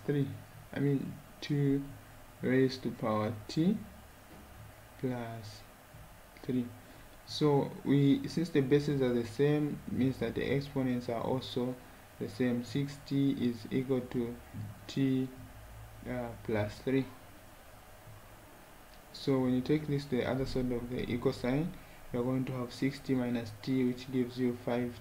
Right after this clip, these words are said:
t, uh, is equal to three, meaning your value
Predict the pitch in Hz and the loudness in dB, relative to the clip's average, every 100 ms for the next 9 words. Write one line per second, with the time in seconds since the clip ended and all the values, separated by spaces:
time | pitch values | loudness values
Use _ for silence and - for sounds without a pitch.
0 | - 151 185 190 - - - - - - | -4 0 0 -2 -10 -18 -20 -20 -20 -20
1 | - - - - - - - - - 127 | -18 -18 -16 -16 -16 -16 -18 -16 -6 -2
2 | 123 120 123 123 117 - 127 127 123 123 | 0 -2 -2 -2 -4 -2 0 0 -2 -2
3 | 110 107 - - 135 127 - - - - | 0 -2 -2 0 2 2 -4 -16 -18 -8
4 | 139 139 135 123 117 135 156 165 | 2 4 4 4 2 4 6 4